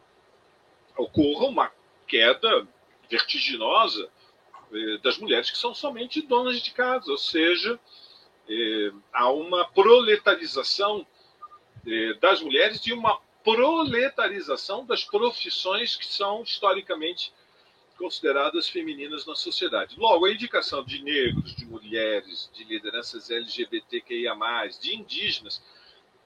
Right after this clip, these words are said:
tem um papel educativo, porque a transformação da sociedade não se dá atualmente através da luta de ideias, que é fundamental.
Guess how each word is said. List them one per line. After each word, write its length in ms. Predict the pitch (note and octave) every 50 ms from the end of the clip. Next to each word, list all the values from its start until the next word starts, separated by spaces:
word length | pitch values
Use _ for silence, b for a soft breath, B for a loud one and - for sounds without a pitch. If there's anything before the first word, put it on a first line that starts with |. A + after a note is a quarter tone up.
| _ _ _ _
tem 300 | - A#3 C4+ C#4 C4+ C4
um 160 | B3+ B3+ B3+
papel 580 | - - G#3+ G3+ - - - A3+ A3+ A3+ A#3 A#3
educativo, 960 | A#3 A#3 - _ A3+ - - G#3+ F#3+ - - - - - F#3+ F#3+ F#3+ E3+ D3 - - _ _ _
porque 220 | B2+ - - F#3
a 60 | F#3 F3
transformação 800 | - F#3+ F#3 E3 - - F#3 F3+ F#3 E3 D3 - - G#3 G#3+ G#3
da 80 | F3+
sociedade 680 | D#3 - F3+ E3+ - - B2+ - D3 D#3 E3+ D#3+ - -
não 120 | D#3+ D#3+
se 140 | D3+ - -
dá 160 | D3 D#3 D#3+
atualmente 420 | D#3 - D#3+ C#3+ C3+ D3 D3 - C#3
através 420 | - - A#2+ A2+ A2+ A2+ G2+ -
da 100 | - F#2+
luta 300 | G2 A#2+ - F3+ - A#2+
de 100 | - -
ideias, 300 | - G2 F#2 G#2+ A#2 -
que 100 | - -
é 40 | -
fundamental. 840 | - - G#3 A#3 G#3 E3+ B2+ A#2 G2+ - - - F#2 F#2 G#2 -